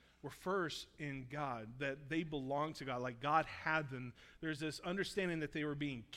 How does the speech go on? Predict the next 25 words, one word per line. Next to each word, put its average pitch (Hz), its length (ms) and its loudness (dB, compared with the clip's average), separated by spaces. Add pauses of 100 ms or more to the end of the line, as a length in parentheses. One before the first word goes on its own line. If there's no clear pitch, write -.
kept 165 380 2 (420)
by 151 280 4
God, 135 440 4 (260)
and 156 120 0
then 165 140 2
they 165 100 2
were 143 160 0
given 202 480 4
to - 140 -6
Jesus, 160 580 0
and 156 320 -2 (220)
when 175 360 2
Jesus 190 440 -2
is 151 180 -6 (280)
living 220 380 6
out 208 160 10
his 180 200 4 (120)
earthly 196 420 4
ministry, 160 920 0 (1120)
he 190 240 2
is 170 240 4 (160)
representing 180 640 4
God. 160 320 6
His 151 240 2
words 175 460 4